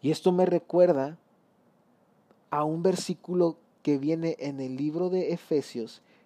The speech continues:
que dice que la iglesia ahora tiene la misión de, de mostrar a todas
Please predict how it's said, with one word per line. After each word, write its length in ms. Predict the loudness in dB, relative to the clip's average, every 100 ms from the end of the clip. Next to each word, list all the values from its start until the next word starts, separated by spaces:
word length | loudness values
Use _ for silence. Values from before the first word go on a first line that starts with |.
| _
que 160 | -2 0
dice 480 | -2 -6 -6 -8 -8 _ _ _ -4
que 140 | 0
la 120 | 0
iglesia 840 | 0 -2 -2 2 0 -2 -6 -6 -8 _ _ _ _
ahora 800 | -2 -2 0 0 0 0 -2 -6 _ _ _ -8
tiene 280 | -4 0 2
la 160 | 2
misión 680 | 0 -4 -6 -4 -2 -4 -8 -16 _ _ _
de, 220 | -2 0 0
de 320 | -2 0 0
mostrar 760 | -2 -8 -10 -4 4 6 6
a 160 | 4 -2
todas 680 | _ 0 2 2 0 -2